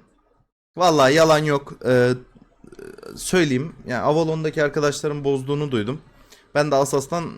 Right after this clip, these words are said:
yani çok iyi oynayamıyorum biliyorsunuz. Bunun her şeyin makrosunu falan çıkartmışlar. O yüzden dedim ki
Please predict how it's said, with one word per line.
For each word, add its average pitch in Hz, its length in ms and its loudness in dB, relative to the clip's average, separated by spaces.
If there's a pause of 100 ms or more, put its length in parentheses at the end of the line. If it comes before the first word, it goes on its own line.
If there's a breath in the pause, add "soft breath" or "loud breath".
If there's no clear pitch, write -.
(140)
yani 107 260 -4
çok - 220 -6
iyi 135 120 0
oynayamıyorum 110 640 -2
biliyorsunuz. 107 580 -8
Bunun 113 220 -6
her 123 160 -4
şeyin 101 240 -10
makrosunu 110 560 -8
falan 107 260 -8
çıkartmışlar. 95 720 -12 (460 soft breath)
O 175 140 -4
yüzden 151 300 -2
dedim 156 200 -8
ki - 100 -16